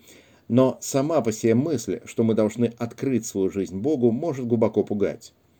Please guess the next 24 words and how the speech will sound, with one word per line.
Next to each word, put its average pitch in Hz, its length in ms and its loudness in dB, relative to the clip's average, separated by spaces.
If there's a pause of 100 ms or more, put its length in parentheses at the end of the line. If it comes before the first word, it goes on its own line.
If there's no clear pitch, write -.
(280)
В 104 100 0
этом 117 300 2 (220)
внутреннем 117 640 2
противлении 113 720 0
и 104 140 -4
находится 120 500 0
ответ 110 300 0
на 101 80 -2
вопрос, 117 480 0 (260)
которым 123 380 2
люди 113 240 2
часто 101 460 -2
задаются. 101 680 -2 (440)
Если 107 260 2
всё 135 180 0
так 117 160 0
невероятно 107 520 0
хорошо, 98 520 -4
если 85 320 -6
мы 101 240 0 (280)
созданы 110 680 0
для 95 160 2
вечной 104 420 0
радости, 107 560 -2